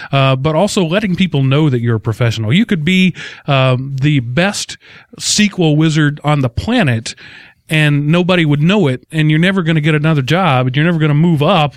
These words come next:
because you're just sort of the guy behind the scenes who makes stuff go, and, and you, you're like the magic cobbler's elves, you know, that come out and make shoes for him.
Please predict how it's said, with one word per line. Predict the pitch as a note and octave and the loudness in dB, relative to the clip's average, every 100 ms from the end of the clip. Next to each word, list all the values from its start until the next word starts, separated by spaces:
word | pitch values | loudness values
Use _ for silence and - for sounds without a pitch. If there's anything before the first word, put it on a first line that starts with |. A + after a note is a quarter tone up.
| D#3 | -6
because | C#3 D3+ C#3+ C#3 | -4 0 0 0
you're | D3+ D3 | 0 0
just | D3 - | 0 0
sort | D#3+ | 0
of | D3 | 0
the | C3+ | 0
guy | D3+ D3+ | 0 0
behind | C#3 D3+ C#3 | 0 0 0
the | |
scenes | B2 D#3+ D3 | 0 0 2
who | C3+ | 2
makes | C#3+ C#3+ | 0 -2
stuff | - D3 C#3 | -2 -2 0
go, | E3 E3 D3 | 0 2 2
and, | C#3 C3+ | 0 0
and | C3 C3 C3+ | 0 0 0
you, | C#3 C3+ C3+ | 0 -2 0
you're | C#3 C3+ | 0 2
like | C#3+ - | 0 -2
the | |
magic | C#3 C#3+ C#3+ C3+ - - - - | -2 0 0 -2 -4 -18 -20 -8
cobbler's | - D3+ C#3+ C#3 B2+ A#2+ - - | -2 0 2 2 2 -2 -6 -10
elves, | D3+ E3+ D3 A#2 A#2 | -2 0 0 -2 -4
you | |
know, | B2 B2+ | -2 0
that | B2+ | 0
come | D3 | 0
out | C#3 | 0
and | B2+ | 0
make | B2+ A#2+ | 0 0
shoes | F3 F#3 C#3+ | 0 0 0
for | A#2 G2+ | 0 -2
him. | G#2 | -2